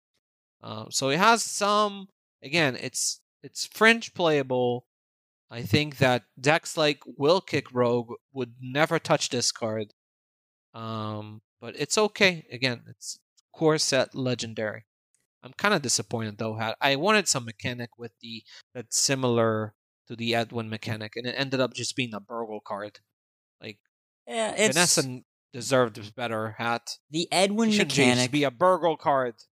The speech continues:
Speaker 2: The Edwin mechanic was kind of busted, and they're probably moving away from Questing Adventure as well, but I will make a bold proclamation.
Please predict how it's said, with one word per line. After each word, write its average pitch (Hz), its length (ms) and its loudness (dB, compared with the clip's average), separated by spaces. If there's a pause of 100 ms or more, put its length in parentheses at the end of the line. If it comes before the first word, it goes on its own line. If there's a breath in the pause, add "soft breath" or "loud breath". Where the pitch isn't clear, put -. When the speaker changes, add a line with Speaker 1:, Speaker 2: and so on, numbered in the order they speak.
Speaker 2:
The - 140 -6
Edwin 139 300 4
mechanic 165 460 2
was 143 220 4
kind 113 300 2
of 156 140 -6
busted, 113 480 2 (400)
and 120 100 -4
they're 110 100 2
probably 117 400 2
moving 156 300 2
away 165 180 4
from 175 140 -4
Questing 170 360 4
Adventure 165 320 0
as 175 120 0
well, 135 320 4 (320 soft breath)
but 135 200 0
I 139 100 6
will 151 120 4
make 147 180 2
a 107 60 2
bold 127 340 2
proclamation. 165 760 0